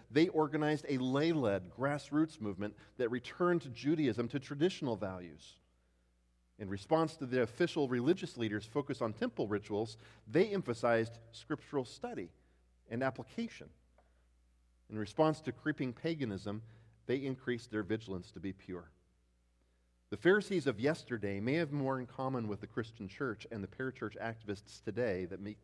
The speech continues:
the eye. The Pharisees were well-meaning religious people, he continues. However, it was their essential goodness and godliness that was part of the problem that they had with Jesus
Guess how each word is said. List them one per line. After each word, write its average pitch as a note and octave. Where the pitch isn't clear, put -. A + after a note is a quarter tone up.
the G2+
eye. F#2+
The F#2+
Pharisees C#3+
were A2+
well-meaning B2+
religious A#2+
people, G2+
he G2
continues. F#2+
However, A2+
it A#2
was G#2+
their G#2
essential C#3
goodness D3
and G2
godliness A2
that -
was G2
part -
of F2
the -
problem A2+
that F#2
they G2
had F2+
with F2+
Jesus F#2+